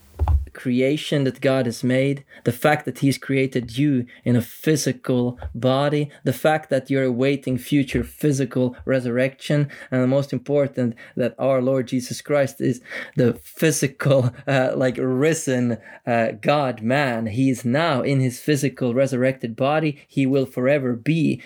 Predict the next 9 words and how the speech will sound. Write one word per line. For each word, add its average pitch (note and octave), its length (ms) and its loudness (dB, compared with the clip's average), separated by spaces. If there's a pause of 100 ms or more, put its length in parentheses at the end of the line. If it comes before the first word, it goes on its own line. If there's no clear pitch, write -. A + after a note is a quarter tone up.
One C3+ 240 -2
day B2+ 160 0
we B2 200 0
will A#2 160 -2
see C3+ 300 0
him A#2 80 -2
face B2+ 340 0
to A#2+ 100 -8
face, B2 540 -2